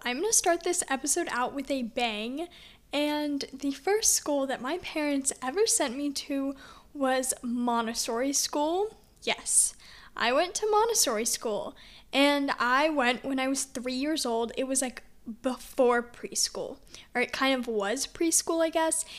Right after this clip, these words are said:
And if you don't know what Montessori school is, I have pulled up the definition 'cause I don't even know what the correct definition is, but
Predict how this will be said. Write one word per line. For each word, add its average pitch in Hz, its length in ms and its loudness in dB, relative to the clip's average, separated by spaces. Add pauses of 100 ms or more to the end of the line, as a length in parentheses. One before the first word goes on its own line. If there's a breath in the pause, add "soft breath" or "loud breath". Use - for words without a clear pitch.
(160 loud breath)
And 294 120 2
if 302 120 -2
you 320 60 0
don't 254 180 -2
know 453 200 -2
what 285 100 2
Montessori 269 500 0
school 262 320 0
is, 254 420 0 (140)
I 233 400 -2
have 247 360 -4
pulled 269 200 4
up 285 140 0
the 339 60 -2
definition 247 680 0
'cause 226 340 -2 (120)
I 208 180 0
don't 240 180 -2
even 254 300 0
know 254 320 2 (240 loud breath)
what 262 180 -2
the 269 100 0
correct 262 340 0
definition 269 560 0
is, 262 280 -4 (460 loud breath)
but 277 540 2